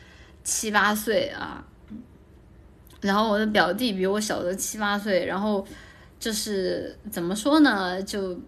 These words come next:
那个时候他出生的时候已经不流行爽身粉和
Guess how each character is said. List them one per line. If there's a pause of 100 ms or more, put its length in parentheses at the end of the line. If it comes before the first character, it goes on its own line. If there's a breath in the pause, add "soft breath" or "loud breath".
(400)
那
个
时
候 (600)
他
出
生
的
时
候
已
经
不
流
行
爽
身
粉
和